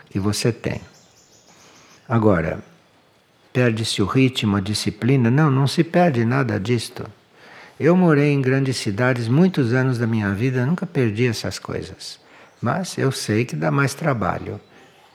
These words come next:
Mas é com trabalho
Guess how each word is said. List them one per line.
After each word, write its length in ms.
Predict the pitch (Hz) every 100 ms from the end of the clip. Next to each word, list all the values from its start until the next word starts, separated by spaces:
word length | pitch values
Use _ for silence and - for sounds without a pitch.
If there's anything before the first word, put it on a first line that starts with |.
| _
Mas 500 | 123 202 - - - - _ - - _ _ -
é 120 | 135
com 200 | - 139
trabalho 760 | 147 131 120 139 160 180 190